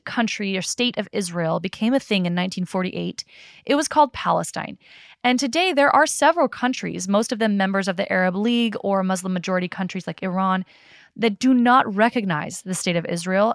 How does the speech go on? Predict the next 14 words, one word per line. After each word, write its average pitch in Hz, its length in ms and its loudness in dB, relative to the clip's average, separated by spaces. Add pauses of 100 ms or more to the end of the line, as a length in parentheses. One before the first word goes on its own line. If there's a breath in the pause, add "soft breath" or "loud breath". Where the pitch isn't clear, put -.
or 208 100 0
have 208 180 2
no 220 280 4
diplomatic 190 540 0
relations 165 420 -4
with 175 160 -6
it. - 180 -8 (520 loud breath)
And 262 100 4
we 311 80 6
will 349 140 2
explore 240 500 0
that 190 340 4
in 202 180 0
these 196 200 0